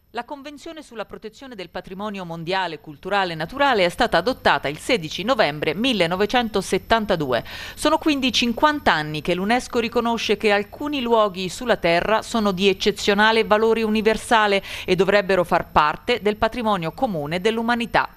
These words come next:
E sono quaranta anni, era il dicembre del millenovecentottantadue, che tra questi luoghi c'è Firenze,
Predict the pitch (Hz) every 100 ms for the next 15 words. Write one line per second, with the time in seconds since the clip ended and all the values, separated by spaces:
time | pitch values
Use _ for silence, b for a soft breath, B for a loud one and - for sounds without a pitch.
0 | B B B B - 180 - 196 147 -
1 | 143 143 196 214 185 165 170 220 - 160
2 | 143 139 135 - 190 170 151 139 151 208
3 | 185 165 175 214 196 185 208 202 226 285
4 | 311 B B B - 220 180 175 285 -
5 | - 240 127 139 214 - - 220 208 285
6 | 214 127 123 - 143